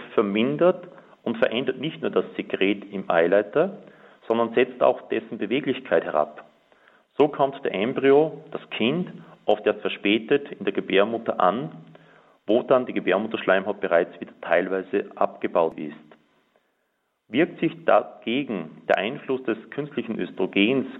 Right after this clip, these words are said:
Ethinylestradiol stärker aus, kommt es eher zu einem ungewöhnlich schnellen Transport und die Gebärmutterschleimhaut ist noch n-, gar nicht für die Ankunft des Kindes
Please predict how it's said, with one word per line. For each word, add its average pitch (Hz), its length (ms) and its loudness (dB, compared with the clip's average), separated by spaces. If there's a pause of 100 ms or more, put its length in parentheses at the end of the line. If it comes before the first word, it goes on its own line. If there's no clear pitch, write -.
(640)
Ethinylestradiol 107 1500 2
stärker 120 440 0
aus, 92 260 2 (520)
kommt 110 240 -4
es 110 60 -6 (100)
eher 120 340 0
zu 120 60 0
einem 107 160 -2
ungewöhnlich 113 640 0
schnellen 117 340 4
Transport 82 720 0 (100)
und 98 120 -12
die 101 40 -10
Gebärmutterschleimhaut 104 1000 0
ist - 200 -14
noch 104 220 2
n-, 101 400 -8
gar 92 220 6
nicht 123 180 -12 (400)
für - 80 -8
die - 120 -6
Ankunft 101 420 -6
des 98 160 -4
Kindes 110 260 -6